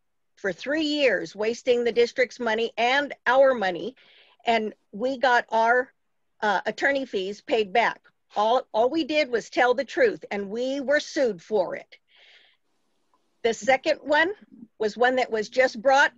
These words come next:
again by the district because I was told to, uh, cooperate and be quiet, and I will not do that.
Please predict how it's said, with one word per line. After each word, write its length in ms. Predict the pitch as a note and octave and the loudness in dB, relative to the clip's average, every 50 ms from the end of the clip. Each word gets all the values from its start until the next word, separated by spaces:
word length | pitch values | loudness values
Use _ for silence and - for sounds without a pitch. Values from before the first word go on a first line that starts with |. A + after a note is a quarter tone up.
| _ | _
again 500 | A#3 G#3+ F#3+ F3 G#3 A3 A3+ A3+ B3+ D#4+ G#4 G#4+ - _ _ - | -4 -4 -2 -2 0 0 0 0 0 -2 -4 -6 -10 _ _ -6
by 200 | G3 G#3+ G#3+ G#3 | -2 0 0 0
the 140 | A3 F#3+ G#3+ | 0 -2 -2
district 500 | F#3 A#3 A#3 A#3 - - - D#4 D4 - _ _ _ _ _ | 0 0 0 0 0 -2 -2 -2 -2 -6 _ _ _ _ _
because 540 | B3 A3+ - - - B3+ A3+ A3+ G#3+ - - - - - - - - - _ _ _ - | -8 -8 -8 -4 0 0 0 0 -2 -4 -12 -20 -20 -20 -20 -20 -20 -20 _ _ _ -2
I 140 | G#3+ A3 G#3+ | 0 0 0
was 240 | G#3 A3+ G#3+ - | 0 -2 -4 -6
told 480 | - - - A#3+ B3 B3+ C#4 D4+ D4+ B3+ | -6 -2 0 4 4 4 2 2 -2 -8
to, 300 | - - A3+ G#3 G3 F3+ - - - - | -10 -6 -6 -4 -4 -6 -8 -14 -12 -8
uh, 320 | G#3 F#3+ F3+ E3+ D#3+ - - - - - - - - - - - - - - - - - - - | -4 -2 -2 -2 -2 -4 -8 -12 -18 -20 -20 -20 -20 -20 -20 -20 -20 -20 -20 -20 -20 -20 -20 0
cooperate 760 | - C#4 A3 G#3 G3+ G#3 G#3+ - C4 C4 C4+ C#4 F4 G4 - - - - - - - - - - - - - - | 2 2 4 4 2 0 0 0 0 2 2 2 2 0 -6 -12 -18 -20 -20 -20 -20 -20 -20 -20 -20 -20 -8 -2
and 440 | - A3 G#3 G3 F#3+ F#3+ F#3 F#3 - - - - - - - G3 | 0 0 0 0 0 -2 -4 -6 -10 -16 -20 -20 -20 -20 -12 -10
be 120 | F#3+ A#3+ | -8 -8
quiet, 500 | - - - A#3+ A3+ G#3+ A3 A#3+ D4 G4 - - - - _ _ _ _ _ _ _ _ _ - | -8 -4 0 2 2 4 4 4 4 2 0 -4 -12 -20 _ _ _ _ _ _ _ _ _ -4
and 160 | G#3+ G#3+ G#3+ - | -2 -2 -2 0
I 160 | A3+ A3+ A3+ A3+ | 2 2 2 2
will 320 | G#3+ G3+ A3+ B3 C4 E4 | 0 0 2 2 2 2
not 380 | E4 C#4 C4 C4 C4 - A#3+ G#3+ | 2 0 0 0 0 -2 -6 -8
do 160 | C#4+ D4+ D4 | -8 -8 -6
that. 300 | G#3+ G3 E3 - - - | -4 -4 -4 -4 -6 -10